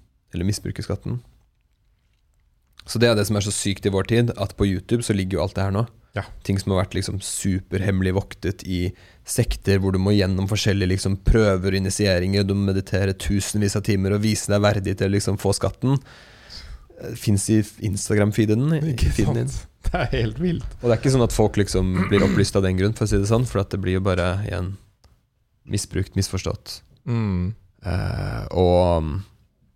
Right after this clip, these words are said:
Speaker 1: ikke satt pris på det, for det det er. Men så kommer det folk som Wim Hof da, eller Uma, min lærer, som faktisk klarer å,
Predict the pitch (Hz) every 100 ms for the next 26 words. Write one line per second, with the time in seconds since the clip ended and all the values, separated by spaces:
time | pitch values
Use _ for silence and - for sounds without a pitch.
0 | _ _ _ - - 104 98 - 95 -
1 | 104 117 - _ _ _ _ _ _ _
2 | _ - - - 98 95 87 90 101 -
3 | _ _ _ _ _ _ - - _ _
4 | _ _ _ 110 117 120 104 104 98 95
5 | - 101 98 104 104 - 110 110 98 95
6 | 95 - 95 95 95 92 92 90 92 -
7 | - - - - - - 85 82 85